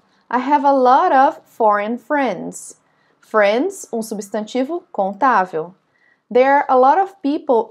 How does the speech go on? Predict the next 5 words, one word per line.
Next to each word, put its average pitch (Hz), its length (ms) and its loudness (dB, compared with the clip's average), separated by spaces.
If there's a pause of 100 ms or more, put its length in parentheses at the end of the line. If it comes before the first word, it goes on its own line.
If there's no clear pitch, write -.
in 233 120 -4
this 226 200 -6
party. 196 600 -4 (1000)
Ah, 185 300 -6
people, 262 500 -4